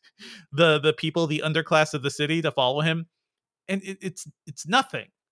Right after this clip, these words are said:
Like, it is a nothing. He blows something up and everyone's like, "Hey, we should just start looting 'cause this guy says looting is okay.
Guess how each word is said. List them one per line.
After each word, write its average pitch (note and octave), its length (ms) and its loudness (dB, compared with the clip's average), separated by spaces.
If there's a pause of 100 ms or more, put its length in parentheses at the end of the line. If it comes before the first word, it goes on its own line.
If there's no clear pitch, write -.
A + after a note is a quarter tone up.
(120)
Like, E3 180 0
it G#3 220 -2
is G3 140 2
a G3 60 0
nothing. G3 600 0
He G#3 160 -6
blows G3 420 -2
something F3+ 360 -4
up F3 160 0
and D#3 80 -2
everyone's D#3+ 240 -4
like, F3 120 -4
"Hey, E4+ 340 0 (260)
we A#3+ 100 -4
should E4 160 -4
just - 160 -4
start A#3 340 2
looting G3+ 400 -2 (160)
'cause F#3 140 -2
this G#3 160 -6
guy A#3+ 300 4
says D3+ 500 0 (400)
looting B3+ 300 0
is F#3 120 0
okay. A3 560 2